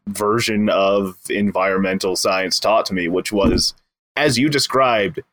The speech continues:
a few, like, lab type things once in a while, but mostly just lectures with PowerPoints. And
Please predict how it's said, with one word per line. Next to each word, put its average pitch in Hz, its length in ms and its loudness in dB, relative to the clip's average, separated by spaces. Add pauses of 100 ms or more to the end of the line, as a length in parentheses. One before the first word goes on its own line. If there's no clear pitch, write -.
(300)
a 98 120 2
few, 131 400 2
like, 110 260 0
lab 104 540 0
type 101 340 -2
things 101 600 -2
once 92 300 -2
in 98 100 -2
a 87 60 -2
while, 85 600 0
but - 140 -2
mostly 98 560 0
just 90 340 -2
lectures 87 720 -2
with 85 180 -4
PowerPoints. 80 920 -4
And 78 360 -6